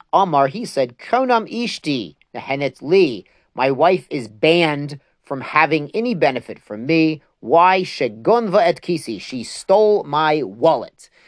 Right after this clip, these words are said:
Now, as we learned about in Ketuvot, the married man is obligated to provide his wife food and clothing and also an allowance for extras and incidentals. So he or she went above and beyond, and she literally, he thinks, she stole the wallet.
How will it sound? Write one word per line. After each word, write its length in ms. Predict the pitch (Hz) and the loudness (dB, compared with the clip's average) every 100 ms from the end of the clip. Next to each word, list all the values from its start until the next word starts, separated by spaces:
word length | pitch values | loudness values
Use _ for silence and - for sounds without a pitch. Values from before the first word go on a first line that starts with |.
| _ - | _ -6
Now, 80 | |
as 100 | 123 | -4
we 60 | 135 | 0
learned 160 | 160 147 | 0 2
about 180 | 135 | 0
in 80 | 117 | -2
Ketuvot, 720 | - - 214 175 156 156 - 127 | -10 -2 0 4 2 2 -8 -8
the 240 | 131 131 | -6 -4
married 380 | 127 165 156 127 | 0 2 2 0
man 240 | 135 135 | -4 -4
is 100 | 123 - | -6 -4
obligated 640 | 151 175 175 139 127 117 | -2 0 0 0 -2 -4
to 80 | - | -8
provide 400 | - 98 139 139 | -10 -2 0 0
his 140 | 123 117 | -2 -2
wife 320 | 127 123 - | 0 0 -4
food 340 | - 160 151 | -4 -2 -2
and 160 | 123 107 | -6 -6
clothing 440 | 160 160 147 147 | 2 2 2 0
and 80 | 151 | 0
also 340 | 208 233 247 | 0 2 2
an 80 | 226 | 2
allowance 720 | 214 196 208 262 170 107 - | 0 2 0 0 -2 -4 -14
for 280 | - 156 - | -6 -4 -2
extras 420 | 190 - 196 156 | -4 -2 0 0
and 100 | 147 | -2
incidentals. 680 | 156 143 165 226 202 202 - _ - _ | -10 -8 -2 -2 0 -2 -4 _ -20 _
So 180 | 214 202 | 0 0
he 180 | 240 | 2
or 120 | 233 208 | 0 0
she 240 | 190 175 | -2 -2
went 240 | 165 165 | 0 -2
above 240 | 143 135 123 | 0 0 0
and 80 | 120 | -2
beyond, 440 | 123 160 156 151 | 0 2 2 -2
and 180 | 123 110 | -8 -12
she 300 | - 123 - | -10 -10 -10
literally, 560 | 143 147 147 139 135 - | -6 -2 -2 -2 -4 -8
he 180 | _ 127 | _ -8
thinks, 360 | 120 226 160 - | 0 2 0 -8
she 220 | - 131 | -14 -14
stole 320 | - 120 107 | -8 -6 -6
the 80 | 87 | -6
wallet. 480 | 90 151 151 139 | 2 4 4 2